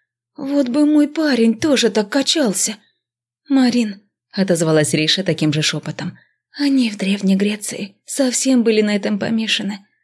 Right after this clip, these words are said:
а у твоего Майка нормальная мужская фигура". Марина фыркнула.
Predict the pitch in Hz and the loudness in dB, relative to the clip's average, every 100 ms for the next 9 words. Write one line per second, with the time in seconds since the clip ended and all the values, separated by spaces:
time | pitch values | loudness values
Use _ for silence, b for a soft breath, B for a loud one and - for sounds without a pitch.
0 | - 226 208 196 190 180 180 208 202 196 | -4 -2 0 2 2 2 2 0 -2 -8
1 | 196 _ 262 262 247 233 262 240 196 180 | -10 _ 0 2 2 2 0 2 2 2
2 | 170 - 214 196 185 175 196 - _ _ | 0 -4 -6 -4 -4 -4 -4 -6 _ _
3 | _ _ _ 233 214 175 165 151 160 156 | _ _ _ 0 2 2 0 -2 -4 -2
4 | 165 165 175 | -4 -6 -8